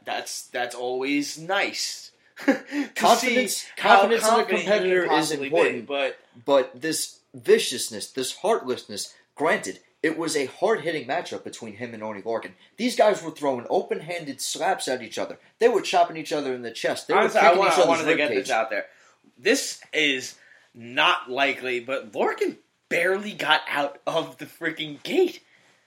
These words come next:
Speaker 1: Hideo was on him like white on rice.
Speaker 2: Hideo Itami moving with some viciousness again.
Speaker 1: And
Speaker 2: We
Speaker 1: then
Speaker 2: s-
Speaker 1: out of nowhere, literally, as I was writing it, like, I was writing down, like,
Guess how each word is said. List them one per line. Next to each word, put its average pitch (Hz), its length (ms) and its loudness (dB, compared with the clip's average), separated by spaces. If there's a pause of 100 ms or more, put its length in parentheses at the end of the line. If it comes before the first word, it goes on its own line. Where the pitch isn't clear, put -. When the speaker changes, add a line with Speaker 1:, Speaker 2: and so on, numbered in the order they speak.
(220)
Speaker 1:
Hideo 294 440 2
was - 220 -2
on 214 260 0
him 120 420 -8 (260)
like 147 340 -2
white 180 260 2
on 123 300 -12
rice. - 580 0 (360)
Speaker 2:
Hideo 170 360 4
Itami 160 420 0
moving 151 320 -4
with 135 160 0
some 147 320 -4
viciousness 131 680 -4
again. 123 420 -4 (280)
Speaker 1:
And - 100 -8
Speaker 2:
We - 40 4
Speaker 1:
then 220 80 4
Speaker 2:
s- - 120 -2
Speaker 1:
out 294 140 6
of 285 80 2
nowhere, 226 240 4
literally, 190 400 -2
as 160 240 2
I 160 80 2
was 143 180 -4
writing 139 300 -2
it, 151 160 -4
like, 135 140 0
I 139 160 2
was 143 100 -2
writing 143 340 0
down, 135 340 2
like, 107 280 -4